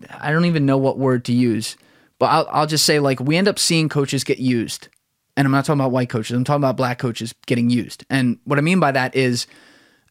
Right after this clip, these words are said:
there are teams who maybe they have a coach, right? And they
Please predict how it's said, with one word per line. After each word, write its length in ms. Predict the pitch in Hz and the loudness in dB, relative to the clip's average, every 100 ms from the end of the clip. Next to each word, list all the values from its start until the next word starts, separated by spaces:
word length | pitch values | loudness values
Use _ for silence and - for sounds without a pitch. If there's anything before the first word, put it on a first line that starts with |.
| _ - | _ -12
there 300 | 131 127 202 | -4 2 2
are 120 | 226 | 2
teams 640 | 208 - 208 147 117 120 - 123 | 0 0 0 2 0 -2 -4 -2
who 220 | 139 135 | 0 0
maybe 320 | 123 151 175 | 0 0 2
they 120 | 160 | 0
have 160 | 147 139 | 0 -4
a 40 | |
coach, 380 | - 139 120 - | -4 -2 -2 -2
right? 280 | 131 127 - | -2 -2 -2
And 440 | 123 127 123 120 - | -4 0 2 0 -2
they 540 | 120 131 123 123 120 | -2 0 2 0 -2